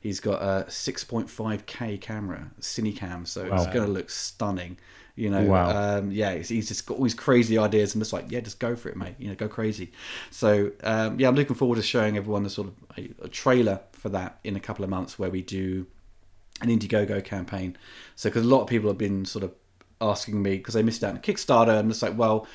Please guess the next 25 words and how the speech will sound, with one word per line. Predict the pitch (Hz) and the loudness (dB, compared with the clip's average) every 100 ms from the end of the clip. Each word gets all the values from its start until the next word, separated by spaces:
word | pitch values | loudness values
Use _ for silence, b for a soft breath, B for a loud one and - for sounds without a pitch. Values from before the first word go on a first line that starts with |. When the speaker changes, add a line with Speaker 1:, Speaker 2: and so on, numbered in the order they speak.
| B B | B B
Speaker 1:
we | 113 | 2
will | 123 113 | 4 6
do | 113 | 4
Speaker 2:
Hmm. | 101 | 4
Speaker 1:
crowdfunding | 95 98 104 98 98 | 2 0 -2 -4 -4
in, | 92 90 - - | -6 -10 -18 -10
in, | 107 95 92 95 - - | -6 -4 -4 -8 -12 -10
in | - | -6
the | 95 | -4
summer." | - 104 85 82 | 2 2 0 -8
So | - 95 | -14 -12
for | - | -4
those | 98 98 | -4 -4
people | 95 92 | -4 -4
who | 98 | -4
missed | - 95 | -6 -6
out | 90 - _ - | -6 -8 _ -16
on | 95 90 90 _ - | -12 -10 -12 _ -8
getting | 113 78 92 | -6 -6 -8
a | |
chance | - 92 - | -8 -8 -8
to | - 90 | -12 -10
back | 92 90 87 | -8 -10 -10
it | - | -10
and | 92 90 | -12 -14